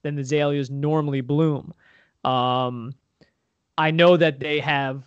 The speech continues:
cut down trees overnight and landscaped it so that, you know, you could not tell. So I would not put it past them that they were able to plant pines.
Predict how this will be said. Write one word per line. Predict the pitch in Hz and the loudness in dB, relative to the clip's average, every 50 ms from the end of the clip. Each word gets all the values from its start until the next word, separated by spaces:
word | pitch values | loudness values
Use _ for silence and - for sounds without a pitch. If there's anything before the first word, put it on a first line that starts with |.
| _ _ _ _ - | _ _ _ _ -8
cut | - - 175 151 147 | -2 -2 -2 -2 -2
down | - 156 147 156 175 190 180 | -4 -4 -2 0 -2 -2 -2
trees | - - 208 208 214 220 226 240 233 - - _ _ _ _ | 0 2 4 4 4 4 0 -4 -6 -10 -16 _ _ _ _
overnight | - 180 180 165 180 165 160 147 156 196 233 - _ _ _ _ _ - | 0 0 0 0 0 -2 -2 -2 -2 -2 -4 -6 _ _ _ _ _ -6
and | 151 151 151 147 139 135 135 | -4 -4 -2 -4 -4 -6 -6
landscaped | 139 139 147 151 160 170 - - - 160 156 156 | -6 -4 -4 -4 -4 -4 -4 -4 -2 -2 -2 -2
it | 160 143 | -4 -8
so | - - - 175 156 160 170 175 175 170 | -8 -4 -2 0 2 4 4 4 2 2
that, | 147 151 139 139 139 139 131 - _ _ _ _ _ _ _ _ _ - | -2 -4 -4 -2 -4 -4 -6 -8 _ _ _ _ _ _ _ _ _ -6
you | 160 156 | -4 -4
know, | 147 | -2
you | 139 139 147 175 | -2 -4 -4 -6
could | - - 156 | -4 -4 -4
not | 151 156 143 139 - | -4 -2 -4 -4 -6
tell. | - - 160 151 147 160 196 208 220 - | -6 -4 -2 -2 -2 -2 -4 -6 -10 -14
So | _ - - 175 160 151 147 143 135 | _ -6 -2 -2 0 0 -2 -4 -6
I | - 151 151 151 | -4 -4 -2 -2
would | 147 147 147 131 | 0 0 -2 -2
not | 139 151 156 170 170 170 156 - | -2 -2 0 2 2 2 0 0
put | - 180 156 | 0 0 0
it | 151 - | 0 0
past | - 143 131 127 127 - | -2 -2 -2 -2 -4 -8
them | - 123 107 95 117 _ - | -10 -12 -12 -12 -16 _ -20
that | - 131 139 131 123 123 127 - - | -12 -8 -6 -6 -4 -4 -6 -8 -8
they | 143 139 143 | -6 -4 -4
were | 143 143 - | -4 -4 -4
able | - 139 135 139 | -4 -4 -4 -6
to | 123 | -8
plant | 123 - - - 147 135 131 127 123 123 - _ _ _ _ _ _ _ _ _ | -10 -12 -10 -8 -6 -6 -4 -4 -6 -8 -10 _ _ _ _ _ _ _ _ _
pines. | - - 160 139 127 117 98 92 | -4 0 0 0 0 -2 -6 -10